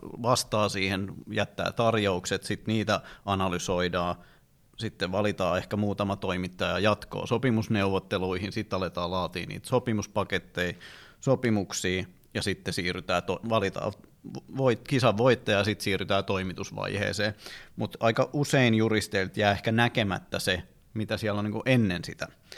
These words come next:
R F P:tä. Ja mä luulen, että sä voisit, Mikko, olla meille niinku hyvä kertoa, kertoa niinku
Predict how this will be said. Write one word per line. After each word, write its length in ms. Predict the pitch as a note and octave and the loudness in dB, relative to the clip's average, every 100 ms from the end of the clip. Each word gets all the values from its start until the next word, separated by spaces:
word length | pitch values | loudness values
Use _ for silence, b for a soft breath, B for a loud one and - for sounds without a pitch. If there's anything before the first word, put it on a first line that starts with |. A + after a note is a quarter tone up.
| B B - G#2 | B B -2 0
R 220 | F#2+ F#2 E2 | 2 0 -6
F 80 | - | -8
P:tä. 400 | E2+ D#2+ D#2 G2+ F#2+ | -6 -4 -6 -8 -6
Ja 100 | G#2+ | -4
mä 100 | G2+ | -2
luulen, 260 | G#2+ G#2+ G#2+ | 0 2 2
että 380 | - - - _ - _ _ - | 0 -10 -20 _ -20 _ _ -4
sä 200 | B2+ A2+ | 0 2
voisit, 220 | G#2 G#2 | 2 2
Mikko, 320 | A2+ - A2 | 0 2 2
olla 120 | G#2 | 4
meille 360 | G#2 G#2+ G2+ G2 | 4 2 2 0
niinku 400 | G2 F#2+ G2+ - B B - | -4 -4 -6 -8 B B -2
hyvä 200 | A#2 G#2 | 2 4
kertoa, 520 | - G#2+ G2 G2 F#2 - - - - - | 4 2 2 0 0 -6 -18 -20 -20 -4
kertoa 420 | B2 A2 A2+ G2+ | 0 0 0 0
niinku 340 | G2+ G2+ A2 | -2 -2 -6